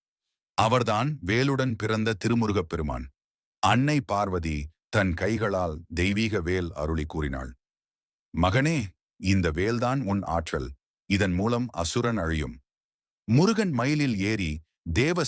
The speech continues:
சேனையுடன் திருச்செந்தூரை நோக்கி புறப்பட்டார். வானத்தில் தேவர்கள் "வேல் முருகா" என முழங்க, கடல் கரையில் தெய்வீக யுத்தம் தொடங்கியது. முருகன் வேல் ஏந்தி சூரபத்மனை எதிர்கொண்டார். அசுரன் வலிமையுடன் போரிட்டான்.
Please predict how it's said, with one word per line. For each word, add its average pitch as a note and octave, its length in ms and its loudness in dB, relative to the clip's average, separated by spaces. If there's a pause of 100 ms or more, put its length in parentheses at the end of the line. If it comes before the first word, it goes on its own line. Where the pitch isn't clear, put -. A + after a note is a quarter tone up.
சேனையுடன் G2 580 0
திருச்செந்தூரை A#2 600 0
நோக்கி F2+ 300 -2
புறப்பட்டார். D#2 500 -4 (540)
வானத்தில் A2+ 640 0
தேவர்கள் F2 600 -2 (200)
"வேல் C3+ 400 0
முருகா" G2 600 -2
என D#2+ 260 -2
முழங்க, E2+ 500 -2 (360)
கடல் C#3 360 2
கரையில் G#2+ 600 -2
தெய்வீக G#2+ 440 0
யுத்தம் E2+ 340 -2
தொடங்கியது. D2+ 560 -4 (500)
முருகன் D#3 420 4
வேல் B2+ 240 0
ஏந்தி A#2 280 -2 (100)
சூரபத்மனை F#2+ 640 -2
எதிர்கொண்டார். D#2 540 -4 (420)
அசுரன் G#2+ 520 0
வலிமையுடன் F#2 640 0
போரிட்டான். D#2 460 -4